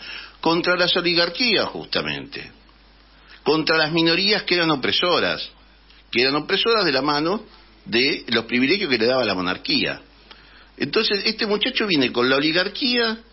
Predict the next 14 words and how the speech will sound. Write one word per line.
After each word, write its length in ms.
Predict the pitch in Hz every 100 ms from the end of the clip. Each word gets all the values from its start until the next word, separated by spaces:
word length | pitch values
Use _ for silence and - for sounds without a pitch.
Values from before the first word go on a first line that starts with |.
| - - -
¿y 160 | 147 151
qué, 200 | - 240
a 80 | 190
quién 300 | - 247 233
libera? 480 | 170 101 - 78 - - - - - - -
Si 180 | - 262
vos 220 | 370 -
estás 220 | - 190
con 160 | 147 139
las 120 | 117
minorías, 560 | 107 104 90 82 - -
¿a 100 | - 147
quién 320 | - 254 220
liberás 440 | 131 87 71 -